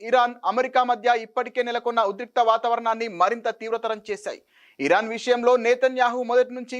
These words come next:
కఠిన వైఖరి అవలంబిస్తున్న విషయం తెలిసిందే. ప్రస్తుతం మధ్యప్రాచ్యంలో కొనసాగుతున్న ఘర్షణలు, ఇరాన్ అణు కార్యక్రమంపై పెరుగుతున్న ఆందోళన నేపథ్యంలో ఆయన ఈ వ్యాఖ్యలు చేయడం మరింత ప్రాధాన్యతను సంతరించుకుంది. నేతన్యాహు ఇటీవల ఒక బహిరంగ కార్యక్రమంలో మాట్లాడుతూ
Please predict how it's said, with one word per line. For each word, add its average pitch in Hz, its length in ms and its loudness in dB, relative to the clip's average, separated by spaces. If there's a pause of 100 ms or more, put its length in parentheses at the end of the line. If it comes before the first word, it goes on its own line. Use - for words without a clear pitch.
కఠిన 247 260 -2
వైఖరి 240 320 0
అవలంబిస్తున్న 233 580 -2
విషయం 226 320 -4
తెలిసిందే. 208 340 -8 (400)
ప్రస్తుతం 233 340 4 (100)
మధ్యప్రాచ్యంలో 269 800 2
కొనసాగుతున్న 254 480 -2 (180)
ఘర్షణలు, 233 380 0 (340)
ఇరాన్ 220 260 2 (120)
అణు 247 100 -2 (100)
కార్యక్రమంపై 240 560 0 (300)
పెరుగుతున్న 269 400 -2 (240)
ఆందోళన 262 420 0
నేపథ్యంలో 240 500 -2 (340)
ఆయన 240 140 0 (120)
ఈ - 20 -10 (120)
వ్యాఖ్యలు 226 440 -2
చేయడం 220 240 -2 (140)
మరింత 214 260 -2 (140)
ప్రాధాన్యతను 202 640 -6
సంతరించుకుంది. 170 580 -14 (440)
నేతన్యాహు 269 640 0
ఇటీవల 269 380 2
ఒక 254 180 0
బహిరంగ 262 320 -2 (120)
కార్యక్రమంలో 254 520 -2 (120)
మాట్లాడుతూ 240 460 -2